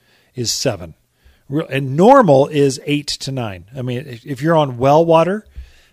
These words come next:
very often you are up in the nine point ohs, nine point two, nine point three is the highest reading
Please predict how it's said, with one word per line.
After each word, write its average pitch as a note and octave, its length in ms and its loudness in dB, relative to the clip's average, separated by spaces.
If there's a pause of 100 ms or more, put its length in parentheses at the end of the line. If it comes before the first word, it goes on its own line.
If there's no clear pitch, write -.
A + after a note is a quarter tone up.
very E3 480 -2
often D#3 480 -4
you C#3+ 140 -2
are C#3+ 140 -2
up C#3+ 160 -4
in D3 80 -6
the B2 80 -8
nine A#2+ 400 -4
point C3 320 -6
ohs, A#2+ 340 -2
nine C3 180 -6
point C#3+ 280 -6
two, D#3+ 120 0
nine D3 200 -4
point E3 280 -6
three D#3+ 240 -6
is C#3 120 -2
the B2 80 -8
highest D#3 500 -4
reading B2+ 380 -10